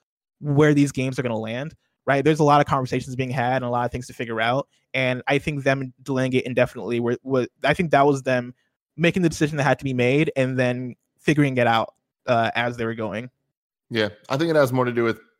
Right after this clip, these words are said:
Speaker 2: uh, production than anything. And I think that the indefinite was them knowing that they weren't in a place that they were gonna hit the date that they originally had. And they're just like, "We want it to be as soon as possible after that, but it can't be until we're ready." And this sounds like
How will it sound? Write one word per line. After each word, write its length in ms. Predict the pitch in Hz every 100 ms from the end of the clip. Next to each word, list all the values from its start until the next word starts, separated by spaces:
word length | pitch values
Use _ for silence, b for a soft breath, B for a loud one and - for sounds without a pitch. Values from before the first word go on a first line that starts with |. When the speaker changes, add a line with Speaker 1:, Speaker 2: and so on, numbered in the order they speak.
| 73
Speaker 2:
uh, 120 | 92
production 500 | - 98 87 80 90
than 160 | 87
anything. 400 | 82 82 78 80 69 _
And 240 | 92 92
I 80 | 87
think 260 | 85 95 82
that 220 | 92 -
the 100 | 92
indefinite 540 | 92 90 92 98 95
was 460 | 71 87 85 82 - -
them 260 | 95 92
knowing 360 | 90 87 95 101
that 180 | 82 -
they 100 | 95
weren't 260 | 85 92
in 80 | 85
a 80 | 82
place 340 | - 90 90
that 120 | - 85
they 80 |
were 140 | 87 85
gonna 140 | 85
hit 160 | 80 85
the 60 |
date 260 | 82 90 90
that 100 | -
they 120 | 80
originally 360 | 73 113 147 156
had. 240 | 160 175
And 180 | - 90
they're 100 | 87
just 200 | 85 -
like, 260 | 85 82 B B B _
"We 100 | 104
want 200 | 107 110
it 20 |
to 60 | 101
be 80 | 104
as 140 | 90
soon 260 | - 107 104
as 120 | 101
possible 400 | 107 104 - 104
after 200 | 110 127
that, 260 | 127 131 131
but 100 | 87
it 120 | 76
can't 280 | - 95 - _ -
be 360 | 95 90 87 - _ -
until 300 | 87 - 95
we're 100 | 95
ready." 280 | 90 80 76
And 160 | 78
this 140 | 73 -
sounds 220 | 82 85
like 140 | 85